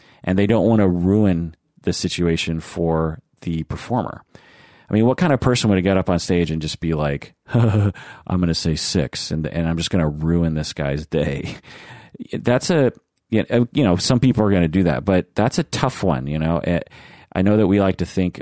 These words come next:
of humans as all cynical bastards, but I'm here to tell you as a therapist who actually deals, you know, with actual human beings on a daily basis in a clinical setting, people are, most people really want things to go well for other people.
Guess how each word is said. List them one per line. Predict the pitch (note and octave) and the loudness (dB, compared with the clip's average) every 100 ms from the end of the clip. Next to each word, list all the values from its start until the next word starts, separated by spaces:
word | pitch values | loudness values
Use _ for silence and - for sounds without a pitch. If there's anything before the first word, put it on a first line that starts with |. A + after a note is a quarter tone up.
| - | -6
of | E2 E2 D#2+ D2+ | -2 0 0 -2
humans | - - E2+ E2 - - | -10 -6 -4 -4 -6 -12
as | C#2+ D2+ D#2+ | -8 -6 -2
all | D#2+ D#2 | -2 -2
cynical | - F2 D2 D2+ | -4 -6 -6 -8
bastards, | D2 D#2+ E2 - D2+ | -4 -2 -4 -6 -6
but | E2+ E2 | -4 -2
I'm | |
here | F#2 G2+ | 0 2
to | F2 | 0
tell | - F2 | 0 0
you | D#2+ D2+ | 2 0
as | D2+ | -4
a | |
therapist | - D#2 D2 - - | -4 -4 -4 -6 -6
who | C#2+ | -6
actually | D2 - C#2+ | -6 -8 -10
deals, | - D2+ D2 C#2+ - - | -6 -4 -4 -4 -10 -10
you | D#2 | -8
know, | C#2+ | -6
with | C#2+ - | -8 -8
actual | D2 - D2+ | -10 -8 -10
human | - D#2+ D2 | -6 -6 -4
beings | F2+ F#2 F2+ D#2+ - - - - - | -4 -2 -4 -8 -12 -20 -20 -20 -10
on | E2 D#2+ | -6 -4
a | |
daily | D#2+ D#2 D2+ | -2 -2 0
basis | D2+ D2+ D2 - | -2 -4 -6 -8
in | C#2+ | -10
a | |
clinical | - F#2+ E2+ D2+ D2 - | -6 -6 -4 -4 -4 -6
setting, | - - G2 F2+ E2 - - - - - - - - - _ | -6 0 2 2 -2 -8 -20 -20 -20 -20 -20 -20 -20 -20 _
people | - C3 - C#3+ B2+ F#2+ - - | 0 0 2 2 2 0 -2 -2
are, | F#2 F2+ F2 E2+ D#2+ _ _ _ - | 2 4 4 2 -2 _ _ _ -8
most | G2 G#2+ B2+ - | 0 2 2 2
people | A#2 F#2 F2 E2+ E2+ _ - | 0 2 2 2 -2 _ -10
really | E2+ F#2+ G2+ G2 | 0 2 4 4
want | F#2+ E2+ E2+ E2+ - - | 4 2 0 0 -2 -6
things | F#2 E2+ - | -4 -2 -2
to | |
go | - E2 | 0 2
well | D2+ D#2 D2+ | 2 0 -2
for | D2+ | -4
other | C#2+ C#2+ | -6 -6
people. | D2 - G1+ | -8 -8 -8